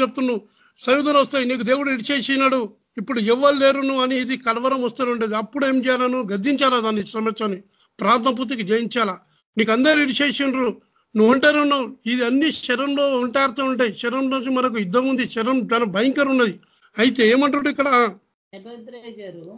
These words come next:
Speaker 1: నెబుకద్నెజరు,
Speaker 2: ఇందును గురించి నీకు ప్రత్యుత్తరం ఇయ్యవలనని చింత మాకు లేదు.
Speaker 1: హల్లెలూయా. ఏమంటాడు నెబుకద్నెజరు? మీకు ఉత్తరించే చింత అవి మాకు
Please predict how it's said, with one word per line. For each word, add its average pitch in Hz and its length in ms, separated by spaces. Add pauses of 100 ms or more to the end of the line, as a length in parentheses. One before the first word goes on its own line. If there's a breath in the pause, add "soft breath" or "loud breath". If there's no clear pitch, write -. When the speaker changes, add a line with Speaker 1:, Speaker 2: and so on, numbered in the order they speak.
(180)
Speaker 1:
నెబుకద్నెజరు, 247 600 (220)
Speaker 2:
ఇందును 285 320 (100)
గురించి 254 320 (100)
నీకు 233 200 (100)
ప్రత్యుత్తరం 233 680 (100)
ఇయ్యవలనని 190 680 (100)
చింత 185 240 (160)
మాకు 294 320
లేదు. 170 240 (140)
Speaker 1:
హల్లెలూయా. 214 440 (120)
ఏమంటాడు 233 420
నెబుకద్నెజరు? 233 640 (140)
మీకు 247 280 (440)
ఉత్తరించే 233 500 (120)
చింత 226 240 (100)
అవి 302 180
మాకు 269 180